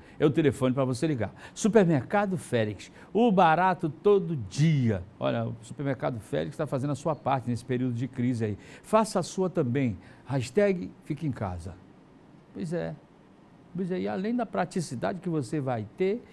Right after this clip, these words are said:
de ligar e, e mandar o WhatsApp e fazer a sua listinha de compras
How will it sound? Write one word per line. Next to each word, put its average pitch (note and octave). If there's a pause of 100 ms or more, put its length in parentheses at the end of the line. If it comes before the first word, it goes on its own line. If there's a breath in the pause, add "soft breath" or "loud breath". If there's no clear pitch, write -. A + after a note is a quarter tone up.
(200 loud breath)
de D#3+
ligar D#3 (240 loud breath)
e, E3+
e E3
mandar D3+
o D3
WhatsApp D3
e E3
fazer C#3+
a E3
sua C#3
listinha A#2+
de B2+
compras F#3